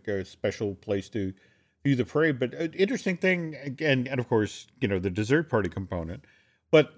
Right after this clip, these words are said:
they found a way to sort of, again, extend that,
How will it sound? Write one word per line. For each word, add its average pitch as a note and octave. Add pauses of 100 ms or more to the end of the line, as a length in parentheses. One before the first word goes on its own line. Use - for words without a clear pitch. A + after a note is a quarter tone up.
(240)
they D#3+
found F#3
a E3+
way D#3
to D3+
sort D3+
of, C3
again, B2
extend C#3
that, E3+